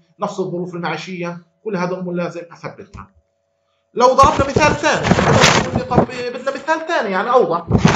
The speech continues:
سبيل المثال، لو في عندي دراسة مثلًا بدي أشوف تأثير وسائل الإعلام على مستوى وعي الناس تجاه جائحة كورونا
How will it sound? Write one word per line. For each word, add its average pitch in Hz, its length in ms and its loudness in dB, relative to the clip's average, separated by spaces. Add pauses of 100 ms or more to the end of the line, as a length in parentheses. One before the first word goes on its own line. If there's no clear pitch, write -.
(480)
سبيل 339 260 0
المثال، 233 360 0
لو 247 160 2
في 302 160 -6
عندي 254 180 -4
دراسة 254 480 2
مثلًا 247 480 -6
بدي 226 100 2
أشوف 233 200 -6
تأثير - 380 -4
وسائل 220 380 -2
الإعلام 226 320 -6
على 208 160 0
مستوى 208 300 -6
وعي 208 280 0
الناس 208 280 -12
تجاه 208 300 -4
جائحة 185 300 -10
كورونا 120 480 -14